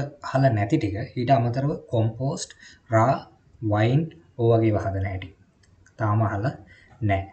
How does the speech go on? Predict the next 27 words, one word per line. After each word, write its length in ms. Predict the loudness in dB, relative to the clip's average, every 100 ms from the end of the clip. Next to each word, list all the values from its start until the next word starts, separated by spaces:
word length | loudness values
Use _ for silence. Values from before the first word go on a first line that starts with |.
| -18
වැඩිපුර 380 | -6 -4 -2 -2
අහලා 260 | -4 -4 -2
නැහැ. 160 | -4 -6
එතකොට 300 | -16 -8 -4
ඒ 100 | -2
වගේදී 380 | -4 -2 -2 -4 -6 -18 -14
ඔයගොල්ලෝ 340 | -2 2 4 4
අනිවාර්යෙන් 440 | 4 6 4 4
කරන්න 300 | 0 -2 -2
ඕනේ. 180 | -2 0
ඔය 100 | -2
අනිවාර්යෙන්ම 600 | 0 0 0 0 0 0
ඔය 100 | 0
ශුද්‍ර 300 | -2 -4 -2
ජීවි 300 | 0 0 0
කියන 200 | -2 -4 -4
පාඩමේ 500 | -6 -4 -4 -2 -4
ශුද්‍ර 320 | -6 -8 -4
ජීවියා 420 | -2 0 0 0
මොකද්ද? 360 | -4 -4 -6 -6 -14
සයන්ටිෆික් 560 | -8 -4 -2 -2 -2 -2
නේම් 300 | -4 -2 -2
එක 120 | -2
මොකද්ද? 320 | 0 0 0 -2 -14
එයාගේ 320 | -4 -2 0
කාර්යය 380 | -4 -6 -4 -2
මොකද්ද? 360 | -2 -2 -4